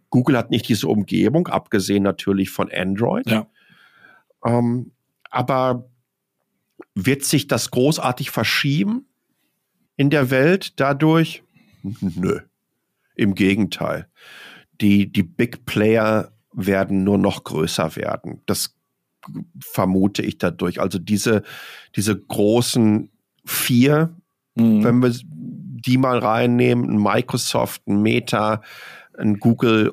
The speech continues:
Speaker 1: und ein Apple, ähm, da wird sich nicht großartig was ändern.
Speaker 2: Ama-,
Speaker 1: Auch wenn sie
Speaker 2: Amazon
Speaker 1: jetzt
Speaker 2: haben wir dann
Speaker 1: diverse
Speaker 2: noch.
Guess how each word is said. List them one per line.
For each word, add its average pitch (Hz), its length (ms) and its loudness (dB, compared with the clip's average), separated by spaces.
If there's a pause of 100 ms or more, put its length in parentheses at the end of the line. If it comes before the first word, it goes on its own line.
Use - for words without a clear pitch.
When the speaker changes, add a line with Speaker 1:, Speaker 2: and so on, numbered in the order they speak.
(140)
Speaker 1:
und 107 140 -2
ein 123 120 -6
Apple, - 600 0 (180)
ähm, 90 500 -4 (600)
da - 180 -10
wird - 120 -8
sich - 200 -10
nicht 160 140 -10
großartig - 580 -8
was - 160 -10
ändern. 78 460 -12 (100)
Speaker 2:
Ama-, 110 80 -6
Speaker 1:
Auch - 40 -10
wenn 110 140 2
sie 110 80 -6
Speaker 2:
Amazon 117 420 0
Speaker 1:
jetzt 113 80 -2
Speaker 2:
haben 113 100 0
wir 107 120 2
dann 104 140 2
Speaker 1:
diverse - 20 2
Speaker 2:
noch. 110 300 -2